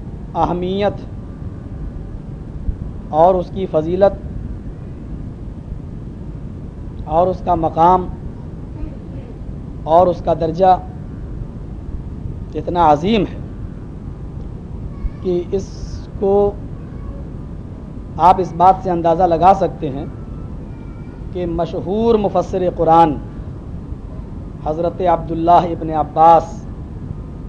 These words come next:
رضی اللہ تعالی عنہ، جو ایک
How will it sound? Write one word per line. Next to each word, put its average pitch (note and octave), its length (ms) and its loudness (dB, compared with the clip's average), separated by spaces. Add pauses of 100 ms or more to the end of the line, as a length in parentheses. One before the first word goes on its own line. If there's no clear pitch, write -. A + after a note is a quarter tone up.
(200)
رضی D#3+ 200 0
اللہ D#3+ 400 4
تعالی D#3 300 4
عنہ، D3+ 180 2 (2750)
جو E3 80 -2
ایک F3+ 220 6